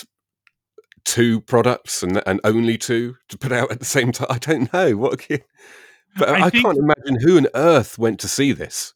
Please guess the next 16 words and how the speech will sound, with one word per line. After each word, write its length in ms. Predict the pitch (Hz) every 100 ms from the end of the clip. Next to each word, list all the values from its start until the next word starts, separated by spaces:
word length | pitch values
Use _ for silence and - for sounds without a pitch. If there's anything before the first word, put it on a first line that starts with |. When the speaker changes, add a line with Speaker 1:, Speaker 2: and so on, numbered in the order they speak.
| _
Speaker 1:
though, 260 | 90 80 82
outside 460 | 101 107 - 104 98
of 160 | 92 98
England. 400 | 95 80 73 - _ _ _
'Cause 140 | - 117
it, 120 | 160
li-, 180 | 143 -
like, 220 | 135 151
when 180 | 135 131
we, 60 | 120
as 180 | 113 104
we've 80 | 95
talked 220 | 127 120
about, 140 | 87
it's 140 | 85 123
not, 220 | 147